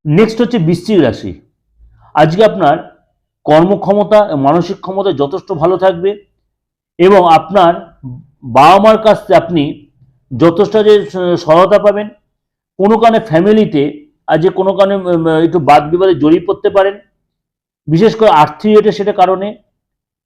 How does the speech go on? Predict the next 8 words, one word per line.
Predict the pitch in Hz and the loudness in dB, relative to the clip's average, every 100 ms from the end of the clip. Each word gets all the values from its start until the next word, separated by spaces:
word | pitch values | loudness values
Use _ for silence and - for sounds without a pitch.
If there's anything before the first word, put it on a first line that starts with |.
| - | -4
কোনো | 196 220 | 0 2
অনুষ্ঠানে | 180 180 220 - 226 226 | 4 2 0 0 -2 2
আজ | 220 202 | 2 4
ও-, | 208 175 180 | 2 2 0
আপনি | 170 175 | 0 0
অ্যাটেন্ড | 175 - 202 196 | -2 -2 -4 -4
করতে | 202 - | -4 -2
পারেন। | 208 208 | -2 -4